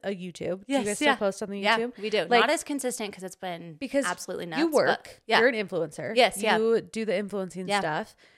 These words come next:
Speaker 1: Is there any other things that you wanna, like, get into?
Speaker 2: <sighs> That is something I'm, like, trying to figure out right now.
Speaker 1: Yeah.
Speaker 2: Just, like, what do I wanna do? But I'm honest, I feel really fulfilled with what I'm doing right now.
Speaker 1: Yeah.
Speaker 2: 'Cause I, I mean, the influencing, it's a lot.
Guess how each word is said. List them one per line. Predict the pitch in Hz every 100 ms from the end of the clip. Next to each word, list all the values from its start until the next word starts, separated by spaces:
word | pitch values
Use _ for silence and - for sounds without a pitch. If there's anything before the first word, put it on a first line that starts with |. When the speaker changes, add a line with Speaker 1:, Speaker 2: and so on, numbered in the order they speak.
| _ -
Speaker 1:
Is | 214
there | 220 196
any | 220 240
other | 240 233
things | 226 196 214
that | 208
you | 190 185
wanna, | 180 180
like, | 175 165 _ _ _ _ _ _ _
get | 185 165
into? | 156 - 254 320 - _ _ _ _ _
Speaker 2:
<sighs> | 254 - - -
That | 269 262
is | 311 285
something | 302 262 254
I'm, | 233
like, | 208 202
trying | - 202
to | 196
figure | 202 175 160
out | 208
right | 170 160
now. | 175
Speaker 1:
Yeah. | 185
Speaker 2:
Just, | -
like, | 202
what | 185 180 190 196
do | 208 214
I | 220
wanna | 190 175 175
do? | 170 156 160 196
But | 202
I'm | 196 202 202 _ -
honest, | 202 233 -
I | 214 220
feel | - 233 240 220
really | 190 185
fulfilled | - 175 180 180
with | - -
what | -
I'm | -
doing | - -
right | - -
now. | 58 - -
Speaker 1:
Yeah. | 170 160 - -
Speaker 2:
'Cause | 220
I, | 214 208 196 - _ _ _ _
I | 214
mean, | 208
the | 196
influencing, | 208 220 208 196 185
it's | 202
a | 214
lot. | 156 175 269